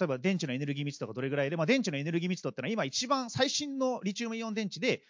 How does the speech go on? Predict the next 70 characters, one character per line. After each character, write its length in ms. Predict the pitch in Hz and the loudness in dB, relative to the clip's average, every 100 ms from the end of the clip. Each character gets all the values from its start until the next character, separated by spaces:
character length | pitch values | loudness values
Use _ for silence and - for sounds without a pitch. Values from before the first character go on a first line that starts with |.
| _ | _
一 240 | 185 - | -4 -2
キ 80 | - | 2
ロ 80 | 233 | 2
グ 80 | 220 | 4
ラ 80 | 226 | 4
ム 60 | |
あ 60 | 226 | 2
た 80 | 151 | 2
り 120 | 165 | -2
そ 80 | 160 | -2
の 60 | |
百 220 | 147 208 294 | 0 0 0
二 100 | 302 | 0
十 100 | 262 | 2
ワ 120 | 247 | 2
ッ 40 | |
ト 100 | 262 | 6
ア 60 | 233 | 6
ワ 100 | 131 | 4
ー 20 | |
な 100 | 104 | 0
ん 40 | |
で 60 | 92 | -10
す 80 | - | -18
よ。 80 | - _ _ _ _ _ _ _ _ _ _ _ _ _ _ _ _ _ _ _ _ _ _ _ _ | -20 _ _ _ _ _ _ _ _ _ _ _ _ _ _ _ _ _ _ _ _ _ _ _ _
で、 160 | - 214 - | 2 2 2
究 320 | - 330 392 | 4 8 8
極 240 | - 403 - | 6 2 2
と 80 | 370 | 2
言 100 | 349 | 4
わ 60 | |
れ 100 | 339 | 2
て 100 | 330 | 0
い 40 | 320 | 0
る 80 | |
の 100 | 285 | 0
が、 320 | 247 311 113 - _ _ _ - | 2 4 2 -2 _ _ _ 2
あ、 160 | 160 | 4
全 200 | 139 202 | 8 6
固 100 | 202 | 8
体 140 | 196 175 | 6 6
電 120 | 160 | 4
池。 280 | - 107 - - | -2 -8 -10 -6
ま 140 | 165 | -4
あ、 40 | 139 | 0
多 120 | 190 | 0
分 240 | 139 120 | 0 -2
名 140 | 185 180 | 0 2
前 160 | 214 | 4
ぐ 80 | 208 | 6
ら 60 | 160 | 4
い 20 | |
は 80 | 123 | 4
聞 80 | 156 | 0
い 20 | |
た 60 | |
こ 60 | 147 | 4
と 60 | 147 | 4
あ 20 | |
る 60 | |
と 60 | 135 | 2
思 80 | 120 | -4
う 20 | |
ん 20 | |
で 40 | 110 | -6
す 40 | |
け 60 | 113 | -10
れ 60 | |
ど 80 | 107 | -6
も、 240 | 165 139 | -2 -2